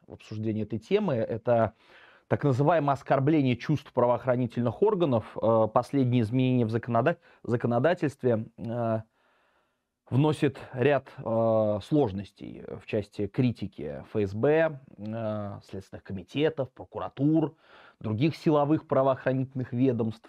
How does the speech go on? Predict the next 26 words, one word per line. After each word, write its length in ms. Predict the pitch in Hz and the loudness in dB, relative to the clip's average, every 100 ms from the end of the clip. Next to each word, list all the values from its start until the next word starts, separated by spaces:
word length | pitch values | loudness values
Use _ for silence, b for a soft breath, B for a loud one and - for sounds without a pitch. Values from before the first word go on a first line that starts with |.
| - - | -18 -8
И, 560 | 117 120 120 120 113 | -4 0 2 4 2
э, 520 | 110 92 92 113 107 104 | 0 -4 -2 0 0 0
предусмотрена 680 | 117 117 - 139 139 131 120 | 0 0 2 0 2 0 0
серьезная 680 | 117 120 135 127 131 120 B B B _ | 0 2 2 2 0 0 B B B _
вплоть 340 | - 131 127 | 0 2 4
до 100 | 127 | 4
уголовной 680 | 123 120 143 143 113 104 104 | 4 4 4 4 2 0 -2
ответственности, 920 | 110 131 170 - 143 - 131 123 107 110 - | 0 0 0 -2 -6 -2 2 2 0 -6 -10
э, 380 | 110 110 107 | -6 -4 -4
если 420 | 95 104 107 - 110 | -2 -2 -2 0 0
эта 260 | 113 117 | 0 -2
информация 540 | 107 117 110 139 - 110 | -4 -2 0 0 0 0
будет 200 | 110 110 | 0 -2
отличаться 520 | 104 101 120 123 - | -2 0 0 2 0
от 80 | - | 2
того, 160 | 113 | 0
что 160 | - 117 | 2 2
они 180 | 107 98 | 2 -4
себе 240 | - - | -8 -10
там 200 | - 107 | -8 0
думают. 360 | 147 185 147 - | 2 2 0 0
Поэтому 360 | 110 110 107 | -6 -4 -8
это 140 | 107 107 | -6 0
также 320 | 120 104 110 | 0 0 -4
будет, 400 | 104 104 104 113 | -2 -2 -2 0
э, 160 | 107 | -2